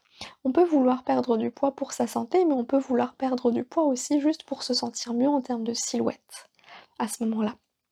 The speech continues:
Et pour se sentir mieux dans son corps, je peux vous assurer que ce n'est pas votre poids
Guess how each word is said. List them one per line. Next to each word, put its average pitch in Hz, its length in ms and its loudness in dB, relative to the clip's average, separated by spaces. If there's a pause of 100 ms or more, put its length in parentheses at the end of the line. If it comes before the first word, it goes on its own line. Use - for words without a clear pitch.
(960)
Et 254 80 6
pour 330 180 4
se - 80 -2
sentir 269 360 -2
mieux 294 120 6
dans 262 160 4
son 247 220 -2
corps, 320 180 2
je 285 120 0
peux 247 160 2
vous 240 280 0
assurer 277 560 -2 (680)
que 269 100 -2
ce - 160 -2
n'est 269 100 2
pas 294 180 2
votre 294 320 2
poids - 320 -6